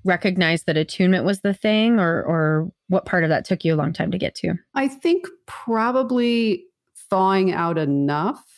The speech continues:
Speaker 2: to be able to do it consistently
Speaker 1: Mm.
Speaker 2: and to not have my own system, my own, you know, lightning rod be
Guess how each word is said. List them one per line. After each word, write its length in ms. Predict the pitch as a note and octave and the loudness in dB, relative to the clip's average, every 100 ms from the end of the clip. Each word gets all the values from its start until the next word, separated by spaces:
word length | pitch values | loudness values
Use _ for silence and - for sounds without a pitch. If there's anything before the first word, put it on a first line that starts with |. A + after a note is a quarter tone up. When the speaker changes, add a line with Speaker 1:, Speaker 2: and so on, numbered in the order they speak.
| _ _ _ | _ _ _
Speaker 2:
to 140 | - F3+ | -4 -2
be 240 | F#3+ F#3 | 2 2
able 280 | F#3 F#3 F#3 | 2 2 0
to 220 | F3+ - | -2 -4
do 460 | D3 C#3+ C#3+ F#3+ F#3 | -4 -6 0 2 2
it 200 | F3+ - | 0 -6
consistently 920 | - D#3+ - E3+ - - - - G#2 - G3 | -6 -6 -4 -6 -4 -6 -6 -4 -6 -2 2
Speaker 1:
Mm. 760 | F#3 F3 E3 D#3+ D#3 D3 C#3+ E3+ | 4 4 4 4 2 2 2 2
Speaker 2:
and 160 | E3+ - | 0 0
to 120 | E3+ | 0
not 540 | E3+ D#3+ E3+ E3 E3+ D#3 D#3+ | 2 2 0 0 -2 -6 -8
have 260 | C3 F3 E3+ | -4 -4 -2
my 180 | D#3 D#3 | -2 0
own 220 | D#3+ D#3 | -2 -2
system, 500 | - E3+ - D#3+ D#3 | -4 -6 -4 -2 0
my 160 | D#3 D#3 | -2 -2
own, 300 | D#3+ D3+ - | -2 -2 -2
you 120 | E3+ | -2
know, 100 | D#3 | -2
lightning 460 | D3+ D#3+ - D#3+ D3+ | -2 -2 -2 -2 0
rod 400 | D#3 D#3+ E3 D3+ | 0 0 -2 0
be 380 | D#3+ D#3 D#3 | 0 0 -2